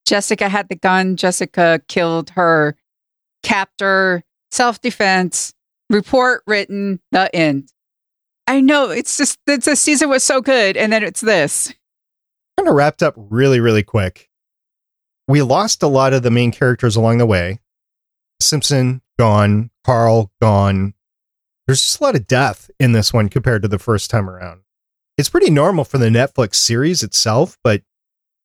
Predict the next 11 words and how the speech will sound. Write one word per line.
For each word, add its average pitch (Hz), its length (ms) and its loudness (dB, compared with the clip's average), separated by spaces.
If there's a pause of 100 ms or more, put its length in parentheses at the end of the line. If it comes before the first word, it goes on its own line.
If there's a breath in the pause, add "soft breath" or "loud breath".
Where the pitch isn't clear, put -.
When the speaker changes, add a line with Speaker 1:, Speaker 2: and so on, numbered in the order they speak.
Speaker 2:
Jessica 196 360 0
Jones 127 420 0
wasn't 117 300 0
like 101 220 -6
this - 200 -2
the 104 140 -4
first - 600 -4 (320)
time 113 240 -2
around, 98 520 -2 (800)
except 170 320 -2 (100)
for 143 560 2